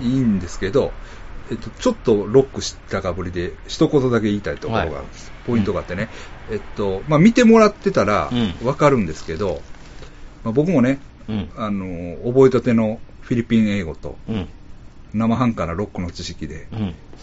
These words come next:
Speaker 1: 語らせてもらいますけれども。
Speaker 2: はい。
Speaker 1: 見ててね、
Speaker 2: うん。
Speaker 1: えっとね、スタジオのシーンで、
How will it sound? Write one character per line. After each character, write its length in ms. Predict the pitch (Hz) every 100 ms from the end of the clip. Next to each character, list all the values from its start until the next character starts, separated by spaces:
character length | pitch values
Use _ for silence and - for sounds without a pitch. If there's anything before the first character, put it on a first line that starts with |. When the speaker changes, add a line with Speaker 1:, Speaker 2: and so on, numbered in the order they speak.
| -
Speaker 1:
語 200 | - 131
ら 80 | 117
せ 80 | -
て 60 | 110
も 100 | 98
ら 80 |
い 20 | 87
ま 100 | 80
す 60 | -
け 60 |
れ 60 | 101
ど 40 |
も。 40 | 71
Speaker 2:
は 60 |
い。 40 | - - - - - - - - 156
Speaker 1:
見 140 | 202
て 80 | 196
て 80 | 90
ね、 200 | 82 -
Speaker 2:
う 40 | 90
ん。 20 |
Speaker 1:
え 40 | 92
っ 40 |
と 100 | 101
ね、 140 | 85 76
ス 140 | -
タ 180 | - 262
ジ 180 | 269 262
オ 140 | 254
の 80 | 233
シ 180 | 208 -
ー 80 | 131
ン 100 | 78
で、 260 | 95 76